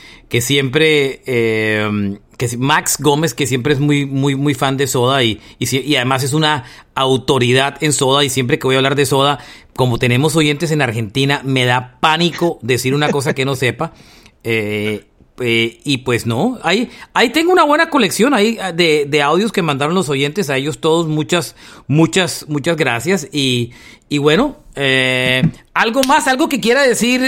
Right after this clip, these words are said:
eh, Oñoro de este podcast? Ya como para cerrar el, el episodio de aniversario.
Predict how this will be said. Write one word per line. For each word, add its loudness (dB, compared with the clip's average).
eh, 0
Oñoro 0
de 2
este -2
podcast? -2
Ya 0
como 2
para 2
cerrar 2
el, 6
el 2
episodio 0
de 2
aniversario. -2